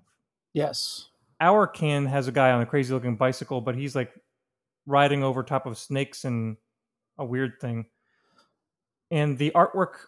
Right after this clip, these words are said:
Speaker 2: on the can that we have is one hundred percent Against the Grain's artwork because they
Speaker 1: Yeah.
Speaker 2: have a specific artist that draws all their stuff.
Speaker 1: Yeah, I actually found it. The, the one that we have right now from,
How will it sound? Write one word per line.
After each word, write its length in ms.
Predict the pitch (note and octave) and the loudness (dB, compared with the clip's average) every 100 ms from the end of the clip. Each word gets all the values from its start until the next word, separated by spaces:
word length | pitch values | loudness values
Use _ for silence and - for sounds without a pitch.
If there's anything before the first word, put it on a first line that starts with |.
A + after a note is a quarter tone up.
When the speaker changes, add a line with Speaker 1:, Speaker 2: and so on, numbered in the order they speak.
| _ | _
Speaker 2:
on 400 | D#3+ D#3 D3+ C#3+ - _ - | -2 0 -2 -4 -10 _ -14
the 160 | C3+ | -12
can 260 | - E3 D3+ | -6 -2 0
that 100 | C3 | 0
we 160 | D#3 G3 | -2 0
have 460 | D3 B2+ A#2+ - _ _ | 2 2 0 -6 _ _
is 200 | D3 A#2+ | -4 -2
one 160 | B2 C3+ | -2 0
hundred 340 | D3 F3 D#3 | 0 -2 -4
percent 420 | C3+ - C#3 B2 - _ _ _ _ _ _ | -4 -2 -2 -2 -6 _ _ _ _ _ _
Against 360 | C3 D3 C#3 - | 0 0 0 -4
the 60 | |
Grain's 360 | A#2+ C3+ C3 A2+ | 2 4 4 0
artwork 540 | C3+ B2 - - - - | 0 0 -2 -14 -18 -14
because 240 | B2 D3+ | -4 2
they 80 | D3 | 4
Speaker 1:
Yeah. 80 | D3+ | 6
Speaker 2:
have 140 | C#3+ | 4
a 180 | A#2 G#2+ _ _ | 0 -6 _ _
specific 540 | _ C#3+ - D3+ D#3 - | _ -8 -6 -4 -6 4
artist 360 | C#3 C3+ A#2+ - | 4 4 2 -4
that 120 | A#2 | -2
draws 280 | C3 B2 A#2+ | 2 4 2
all 100 | A2+ | 0
their 140 | A2 | -4
stuff. 420 | - C3 - - _ _ _ - | -8 -12 -14 -18 _ _ _ 2
Speaker 1:
Yeah, 200 | C#3+ C3+ | 4 6
I 160 | C#3 E3 | 6 6
actually 260 | F#3 F#3+ E3 | 6 4 4
found 400 | - C#3+ D3 C3+ | 6 4 4 2
it. 180 | B2+ - | 2 0
The, 80 | |
the 240 | D#3+ D#3 D3+ | 2 4 6
one 180 | F3+ F3+ | 6 6
that 120 | D3+ | 4
we 120 | D3+ | 4
have 220 | D#3+ D3+ | 6 6
right 140 | D3 C#3+ | 2 2
now 280 | D3 C#3+ | 4 4
from, 580 | C3 C#3+ C#3+ C#3 C3+ B2+ | 4 4 6 6 0 -2